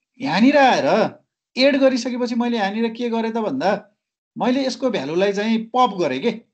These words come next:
यहाँनिर आएर यो एड गरिसकेपछि, अ, त्यो भ्यालुलाई मैले पप गरेर कुनै एउटा टेम्पोरेरीमा लर राखेँ के। पप गरेर टीमा लर राखेँ ल suppose। भनेको यहाँनिर आयो result,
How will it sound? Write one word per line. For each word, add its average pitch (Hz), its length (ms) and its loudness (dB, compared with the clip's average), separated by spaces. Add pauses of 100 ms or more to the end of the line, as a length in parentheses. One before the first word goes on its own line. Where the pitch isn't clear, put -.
(240)
यहाँनिर 196 340 0
आएर 240 260 4
यो 233 240 2
एड 240 220 2
गरिसकेपछि, 226 680 -2 (320)
अ, 127 360 -8 (140)
त्यो 254 160 0
भ्यालुलाई 190 380 -2
मैले 226 160 2
पप 226 420 -2
गरेर 190 540 0 (280)
कुनै 262 200 2
एउटा 269 180 6
टेम्पोरेरीमा 233 640 0
लर 208 200 -2
राखेँ 175 300 -4
के। 208 160 -4
पप 214 480 -4
गरेर 214 380 -4 (1160)
टीमा 262 300 6
लर 233 180 2
राखेँ 175 240 0
ल 160 100 -6
suppose। 135 420 -14 (520)
भनेको 185 460 -4 (180)
यहाँनिर 175 340 -2
आयो 240 340 6
result, 220 400 0